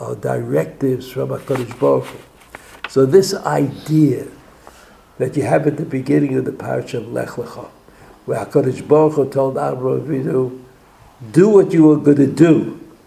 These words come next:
but do it as a command from God," right? "Do what you're going to do," meaning go to Eretz Canaan.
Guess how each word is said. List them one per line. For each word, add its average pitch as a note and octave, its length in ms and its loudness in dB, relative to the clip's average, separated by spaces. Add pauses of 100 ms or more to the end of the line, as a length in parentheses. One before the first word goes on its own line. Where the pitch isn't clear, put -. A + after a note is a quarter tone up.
(500)
but C3+ 320 -2
do F#3+ 260 6
it E3 120 2
as D3+ 300 2
a C#3+ 80 2
command C#3 640 -2
from B2+ 260 -6
God," A#2+ 380 -4
right? E3 420 -2 (580)
"Do E3+ 120 6
what F3 200 4
you're D3+ 100 8
going D3 280 6
to D3 100 4
do," C#3 240 4
meaning C#3 640 2 (440)
go E3+ 140 8
to D#3+ 60 6
Eretz D3+ 420 4
Canaan. C3+ 600 0